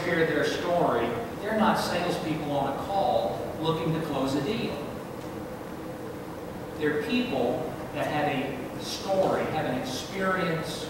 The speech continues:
with Christ that just naturally flows out of them as the Spirit has set up a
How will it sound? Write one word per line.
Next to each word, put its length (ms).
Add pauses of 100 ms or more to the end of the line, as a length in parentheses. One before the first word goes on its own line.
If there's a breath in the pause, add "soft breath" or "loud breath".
(120)
with 180
Christ 600 (1200)
that 200
just 280
naturally 600 (180)
flows 560
out 280
of 80
them 240 (1500)
as 200
the 100
Spirit 640
has 120
set 260
up 280
a 80